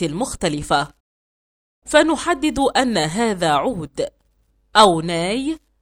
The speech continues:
أو قيثارة. الأصوات من حولنا كثيرة متنوعة تسمعها الأذن، ويحلل ملامحها دماغ الإنسان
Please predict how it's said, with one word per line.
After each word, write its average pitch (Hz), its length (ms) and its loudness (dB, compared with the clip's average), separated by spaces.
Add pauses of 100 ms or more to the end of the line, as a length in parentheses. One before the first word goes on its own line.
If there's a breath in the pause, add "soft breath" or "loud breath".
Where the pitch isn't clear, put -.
(480)
أو 285 160 8
قيثارة. 170 800 -2 (840)
الأصوات 320 680 2
من 202 280 0
حولنا 262 520 2
كثيرة 247 640 -4
متنوعة 175 1000 -2 (540)
تسمعها 302 680 4
الأذن، 156 560 -4 (960)
ويحلل 294 720 4
ملامحها 185 880 -2
دماغ 185 580 -2
الإنسان 151 840 -4